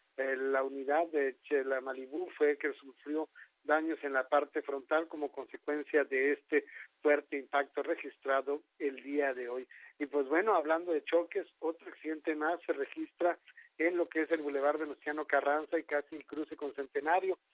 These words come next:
Este es otro choque por alcance, es, ya sabíamos que días antes había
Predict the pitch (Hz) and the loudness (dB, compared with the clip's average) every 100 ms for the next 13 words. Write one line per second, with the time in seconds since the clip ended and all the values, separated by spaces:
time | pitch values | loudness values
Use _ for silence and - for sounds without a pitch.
0 | _ _ - 165 165 175 151 _ 170 214 | _ _ 2 2 2 -2 -4 _ 2 2
1 | 214 165 175 170 - 151 135 151 170 185 | 0 -4 -6 -6 -2 -2 0 0 0 0
2 | 170 156 143 143 147 143 143 135 147 151 | 0 0 -2 -2 0 -2 -4 -2 -4 -6
3 | - 139 139 147 147 - 135 135 | -8 -6 -4 -4 -8 -8 -8 -8